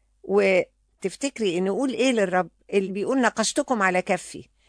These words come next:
اللي شايف كل البشر أيًا كان تعدادهم، ومهتم بكل واحد شخصيًا. فقط أنا محتاجة إن أنا أآمن بيه عشان أتمتع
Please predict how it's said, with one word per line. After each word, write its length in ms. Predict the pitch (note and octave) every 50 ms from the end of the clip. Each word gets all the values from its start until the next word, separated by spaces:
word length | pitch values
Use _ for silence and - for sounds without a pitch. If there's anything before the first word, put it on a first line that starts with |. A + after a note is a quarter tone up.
| _ _ _ _ _ _ -
اللي 160 | G#3 G3 A3
شايف 460 | - - - D4+ D#4+ D4+ C#4 A#3 - -
كل 280 | - D4+ D4 C#4 B3+ B3
البشر 480 | A#3 A3 G3+ B3+ C4+ B3+ - B3 A3+
أيًا 320 | - - A3 A#3+ A#3 A3+ A3
كان 320 | G#3 G3 A3+ A3 A3+ A3
تعدادهم، 600 | - G3+ F#3+ F3 F3+ F#3 F3 D#3+ E3 D#3+ D3 C#3 D3 _ _ _ _ _ _ _ _ -
ومهتم 640 | F#3+ G3+ A3 A3 G#3+ - - D#4 E4 D#4 C#4 B3+
بكل 380 | A#3+ - _ - C#4+ C4 A#3+ A#3+
واحد 340 | A3+ B3 C4 - B3 G#3
شخصيًا. 680 | - - G3+ F3 - - - A3 G3+ F3+ D#3+ C#3 - - - _ _ _ _ _ _ _ _ _
فقط 400 | - - B3 B3 - - A3 - - -
أنا 200 | G#3+ A#3+ A#3 G#3+
محتاجة 640 | G3+ F#3+ F#3+ - - - A#3 A3+ G3 F3+ E3 - A#2+
إن 140 | F3+ G3 G#3
أنا 240 | G#3 G3 E3+ D#3 - _ _ _
أآمن 540 | F#3+ G3 B2 C#3+ A3 A#3 A3+ A3 A3+ A#3 A#3
بيه 340 | G#3 F#3 A3 A#3+ C4 D4 D4 - _ _ _ _ _ _ _ -
عشان 400 | - G3 G3 - - G#3+ G#3 - -
أتمتع 760 | G3 G3 - G3+ F#3+ G#3+ B3+ C#4 - _ - G3 F3 D#3